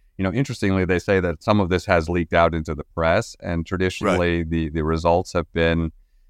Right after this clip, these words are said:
Speaker 1: very high losses and, and very pessimistic outcomes. That's what they say. And then, you know, they tend to kind of, how to put it,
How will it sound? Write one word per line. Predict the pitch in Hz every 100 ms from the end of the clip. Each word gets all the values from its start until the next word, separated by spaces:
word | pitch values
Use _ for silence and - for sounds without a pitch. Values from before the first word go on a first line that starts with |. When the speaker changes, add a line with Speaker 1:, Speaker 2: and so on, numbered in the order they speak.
| _ _ -
Speaker 1:
very | 95 101
high | 92 90
losses | 80 80 85 - 98 95
and, | 87 87 80
and | 85 85 80
very | 85 85 87 87 85
pessimistic | - 92 - 90 90 - 92
outcomes. | 90 127 - 73 67 69
That's | 82 -
what | 82
they | 80 78
say. | - 123 85
And | 87 101
then, | 127 143 131 113
you | 170
know, | 131
they | 98 107
tend | - 131 139
to | - 98
kind | - 98 98
of, | 87 _ _ _
how | 92
to | 90
put | 85 107
it, | 78